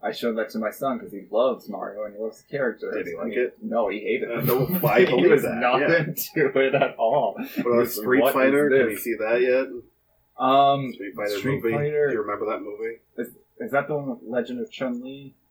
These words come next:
Speaker 2: No,
Speaker 1: Is that
Speaker 2: there's
Speaker 1: something
Speaker 2: one
Speaker 1: different?
Speaker 2: with Jean-Claude Van Damme.
Speaker 1: No, I have not seen that
Speaker 2: That
Speaker 1: one.
Speaker 2: is pretty bad, too.
Speaker 1: <laughs>
Speaker 2: It's got Raul Julia. It's his last movie.
Speaker 1: Oh,
Speaker 2: Like, he
Speaker 1: God.
Speaker 2: dies of cancer after that.
Speaker 1: Ugh, why?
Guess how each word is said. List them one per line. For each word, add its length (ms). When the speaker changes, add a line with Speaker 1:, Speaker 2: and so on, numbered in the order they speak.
Speaker 2:
No, 600
Speaker 1:
Is 60
that 40
Speaker 2:
there's 140
Speaker 1:
something 100
Speaker 2:
one 140
Speaker 1:
different? 340
Speaker 2:
with 80
Jean-Claude 560
Van 220
Damme. 420
Speaker 1:
No, 220
I 80
have 160
not 200
seen 220
that 200
Speaker 2:
That 240
Speaker 1:
one. 80
Speaker 2:
is 100
pretty 240
bad, 340
too. 240
Speaker 1:
<laughs> 80
Speaker 2:
It's 120
got 280
Raul 320
Julia. 360
It's 220
his 220
last 400
movie. 500
Speaker 1:
Oh, 220
Speaker 2:
Like, 120
he 80
Speaker 1:
God. 80
Speaker 2:
dies 340
of 120
cancer 460
after 240
that. 380
Speaker 1:
Ugh, 540
why? 420